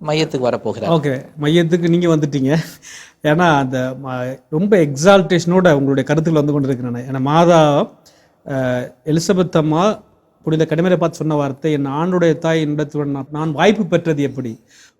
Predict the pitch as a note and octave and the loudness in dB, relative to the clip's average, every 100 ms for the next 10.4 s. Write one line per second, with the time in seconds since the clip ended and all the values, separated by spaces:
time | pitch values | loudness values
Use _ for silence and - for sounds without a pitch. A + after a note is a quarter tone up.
0 | _ C#3+ C#3+ D3 F3+ F3+ F3 F3 D#3 - | _ -14 -8 -8 -8 -8 -8 -6 -8 -8
1 | D#3 F3+ F#3 E3+ E3+ E3 E3+ F3 D3 E3 | -8 -6 -8 -8 -8 -6 -8 -8 -8 -8
2 | F3 E3 C#3+ D#3 A#3+ - G#3 F3 - F3+ | -6 -6 -4 -2 -2 -2 -4 -4 -4 -6
3 | F3+ E3+ F#3 E3+ F3 D#3+ D3+ D#3 F#3 D#3 | -4 -4 -4 -4 -4 -6 -6 -6 -6 -6
4 | D#3 F#3 E3 D#3 D3 C3+ - C#3 D#3+ A3+ | -4 -4 -4 0 2 2 0 -4 -2 -2
5 | B3 A#3 - G#3+ - D3 E3 G3 F3 D#3+ | -4 -8 -10 -14 -8 -4 0 0 0 0
6 | D3+ D3 D#3 D3+ D3+ D#3+ G#3+ A#3+ A#3 F#3+ | -2 -6 -6 -6 -4 -2 -2 -2 -4 -4
7 | E3 D3+ C3+ C#3 C#3+ D#3 F3+ E3 G3 G3+ | 0 -2 -2 -4 -2 0 -2 -4 -2 0
8 | D#3+ D3+ D3+ D3 D3 D3 E3+ F3+ G3 E3 | 0 -4 -4 -4 -4 -2 -2 -2 -2 -2
9 | D3+ E3 F3+ F#3+ G3+ E3+ F3 F#3 E3 D3 | -2 0 2 4 2 2 -2 -2 -4 -2
10 | D3+ B2 D3 | -2 -2 -4